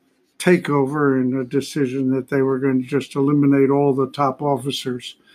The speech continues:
And so, uh, I uh, had a chance to either go back east as a, or to stay here and do consulting, and I was able to find clients immediately. So I've fo-, I've followed the, uh,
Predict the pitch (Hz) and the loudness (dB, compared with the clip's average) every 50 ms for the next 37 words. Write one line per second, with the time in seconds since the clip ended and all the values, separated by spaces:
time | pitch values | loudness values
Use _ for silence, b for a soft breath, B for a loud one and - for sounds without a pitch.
0 | b b b b - 151 143 139 127 123 - - 160 147 143 143 139 135 139 139 | b b b b -2 0 2 2 2 0 -2 -2 -2 0 2 2 2 2 2 2
1 | 139 139 135 135 135 127 - _ _ _ _ _ _ _ _ _ _ _ _ _ | 2 2 2 0 -2 -4 -6 _ _ _ _ _ _ _ _ _ _ _ _ _
2 | 147 143 147 143 127 123 - _ _ _ _ - - 151 135 127 135 135 123 - | 0 2 4 4 2 0 -4 _ _ _ _ -10 -6 -4 -2 -2 -2 -2 -2 0
3 | 156 165 139 131 123 - - 180 160 151 135 - - - 151 147 147 147 147 165 | 0 0 0 -2 -2 0 2 2 2 2 0 -4 -6 -4 -4 -2 -2 2 4 4
4 | 175 151 147 143 131 131 151 143 127 120 147 147 147 143 - - 165 175 202 202 | 4 4 4 0 0 -2 -2 -2 0 2 2 2 2 0 0 0 2 4 4 4
5 | 156 151 151 147 - - - - 139 139 135 135 131 127 - 139 131 131 127 123 | 4 2 0 -2 -6 -8 -8 -6 -4 -2 0 -2 -2 -2 -2 -2 0 0 0 -2
6 | - b b b b b b b b b - 156 147 147 147 147 135 - - 147 | -4 b b b b b b b b b 0 2 4 4 4 4 2 -2 -4 -4
7 | 139 127 - - 156 151 147 131 - 175 156 147 135 131 147 135 127 - 143 139 | -4 -4 -4 -2 -2 -2 -2 -2 0 0 2 2 2 2 0 -2 0 0 0 0
8 | 120 - - 220 202 170 170 170 175 156 135 139 139 143 139 131 147 151 147 139 | 0 0 2 2 2 2 2 2 2 2 2 2 2 0 0 -2 -2 -2 -2 -2
9 | 135 143 135 - - 147 139 139 135 131 - _ _ _ - - 170 170 170 156 | -2 -2 -4 -2 -2 0 0 0 0 -2 -6 _ _ _ -4 0 2 2 2 0
10 | 135 131 - 135 135 139 139 131 139 139 139 131 131 135 139 127 131 - 143 131 | -2 -4 -4 -2 0 2 2 2 0 -2 -2 -2 -2 -2 -2 -2 -4 -4 -4 -4
11 | 127 123 120 _ b b b b b b b b b b b b b - 147 147 | -4 -4 -6 _ b b b b b b b b b b b b b 0 4 4
12 | 143 139 131 131 - - - - 156 143 147 170 160 143 147 143 127 - - 175 | 4 4 2 0 -6 -6 -4 0 0 0 0 0 -2 -2 -2 -2 -4 -2 0 2
13 | 156 139 147 143 135 131 143 139 135 131 131 131 123 147 165 131 123 131 | 2 2 2 0 0 0 0 0 0 0 0 -4 -6 -8 -8 -8 -8 -10